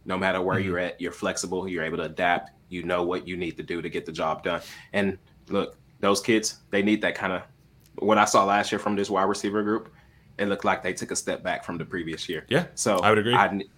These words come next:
Speaker 1: I need to see someone who can come in and show them what they need to do to take that next step. And guys like Xavier Worthy, he's gonna need that hard coaching.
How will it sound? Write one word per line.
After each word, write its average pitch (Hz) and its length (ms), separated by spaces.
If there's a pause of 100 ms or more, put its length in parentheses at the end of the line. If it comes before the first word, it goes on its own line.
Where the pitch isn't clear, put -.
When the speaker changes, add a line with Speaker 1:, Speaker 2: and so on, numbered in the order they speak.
(280)
Speaker 1:
I 107 200
need 107 240
to 95 80
see 101 180
someone 92 320
who 92 100
can 92 140
come 95 240
in 90 120
and 87 80
show 101 340
them 85 200 (460)
what 92 400
they 90 160
need 92 220
to 87 60
do 87 200
to 82 60
take 85 260
that 82 140
next 78 200
step. 90 300
And 87 180 (380)
guys 104 260
like 95 240
Xavier 92 320
Worthy, 90 320
he's 95 220
gonna 87 180
need 87 180
that 80 120
hard 85 220
coaching. 82 320